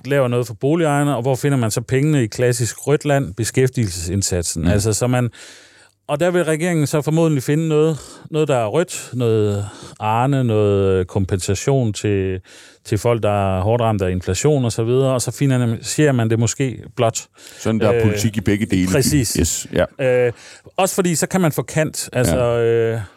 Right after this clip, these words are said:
Speaker 1: det,
Speaker 2: Ja, fordi
Speaker 1: det er
Speaker 2: må-
Speaker 1: altid bedst, hvis man kan give nogle gaver, og så finansiere det med noget, de andre ikke, så de ikke ligesom bare kan sige, så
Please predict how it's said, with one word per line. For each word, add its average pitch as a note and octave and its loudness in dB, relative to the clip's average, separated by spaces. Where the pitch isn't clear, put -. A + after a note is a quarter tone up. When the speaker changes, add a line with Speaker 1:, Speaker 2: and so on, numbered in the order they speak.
Speaker 1:
det, - 2
Speaker 2:
Ja, A2+ 4
fordi A2+ 0
Speaker 1:
det - 4
er - 4
Speaker 2:
må- - 4
Speaker 1:
altid A3 0
bedst, F3+ 0
hvis C#3+ -2
man D3 2
kan C3 -4
give G3 0
nogle G#3 0
gaver, D#3+ 0
og C#3 0
så D#3 -2
finansiere D#3+ 0
det D3 0
med C3 -2
noget, C#3 2
de C#3+ -2
andre C3+ 0
ikke, C#3 -8
så - -4
de D3+ 0
ikke E3 2
ligesom D#3+ -2
bare C#3 0
kan C#3 -2
sige, C3 -4
så - -6